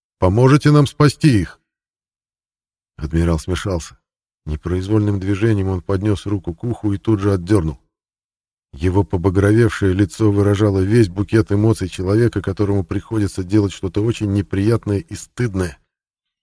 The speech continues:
«Вас зовут?» — спросил он устало, сняв фуражку и растирая красную полосу на лбу.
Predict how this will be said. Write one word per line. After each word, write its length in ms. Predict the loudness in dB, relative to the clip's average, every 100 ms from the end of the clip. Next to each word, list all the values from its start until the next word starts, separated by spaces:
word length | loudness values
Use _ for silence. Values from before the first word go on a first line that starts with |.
| _ _ _ _ 0
«Вас 260 | 4 4
зовут?» — 460 | 6 6 6 4 -2 _ _ _ _ _ _ _
спросил 440 | _ -8 -8 -6
он 100 | -4
устало, 420 | -4 -8 -6 -4 -4
сняв 260 | -6 -8
фуражку 540 | -6 -2 -2 -2 -10 -20 _ _ _
и 80 | -6
растирая 560 | -6 -6 -4 -2 0 -2
красную 500 | -2 -4 -2 -6 -6
полосу 420 | -2 -2 -2 -4
на 80 | -4
лбу. 240 | -4 -8